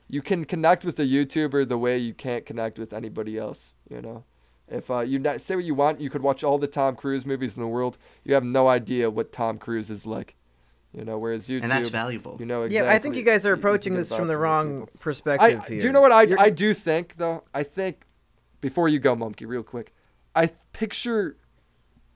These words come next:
Speaker 1: YouTube not having a monopoly on this in the future. Like, I do picture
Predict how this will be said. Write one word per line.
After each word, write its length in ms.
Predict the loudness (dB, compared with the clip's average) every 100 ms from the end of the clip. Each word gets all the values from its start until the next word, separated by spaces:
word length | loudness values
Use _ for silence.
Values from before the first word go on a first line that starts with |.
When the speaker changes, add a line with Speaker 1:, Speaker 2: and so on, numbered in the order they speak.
| -10
Speaker 1:
YouTube 380 | -4 -4 -2 0
not 240 | 4 4
having 320 | 6 6 6
a 40 | 2
monopoly 540 | 4 4 4 2 2
on 180 | 2 2
this 180 | -2 -8
in 60 |
the 60 | -12
future. 360 | -8 -8 -8 -8
Like, 140 | -4
I 60 | -2
do 200 | -2 -2
picture 500 | -2 -4 0 0